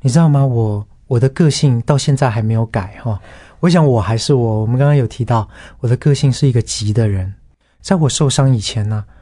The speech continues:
呃，急的人呢，就是想法很快，然后如果又有一点点能力的话呢，就忙着把那个能力呢，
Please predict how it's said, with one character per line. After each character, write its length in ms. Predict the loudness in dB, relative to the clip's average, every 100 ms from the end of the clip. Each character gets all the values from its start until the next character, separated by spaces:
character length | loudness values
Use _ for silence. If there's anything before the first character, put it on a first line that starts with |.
| -20 _ _
呃， 400 | 0 2 2 0 -4 -14 -14
急 240 | -6 -2
的 140 | 2 2
人 180 | 2 0
呢， 140 | 0
就 140 | -2
是 100 | -4
想 240 | -4 -2 -2
法 140 | -2
很 160 | -4 -4
快， 340 | -8 -8 -10 -16 -20 -20 -12
然 140 | -2 2
后 280 | 4 2 -4 -20 -2
如 140 | 2
果 120 | 2 4
又 160 | 4
有 120 | 2 0
一 100 | 0
点 180 | 0
点 180 | 2 2
能 200 | 0 2
力 100 | 0
的 140 | 0 -2
话 160 | -2
呢， 140 | -4 -2
就 260 | 0 0 -4 -20 -16 -2
忙 240 | 0 2
着 200 | 2 0
把 160 | -2 0
那 100 | 2
个 80 | 2
能 260 | 0 0
力 140 | 0 0
呢， 240 | -2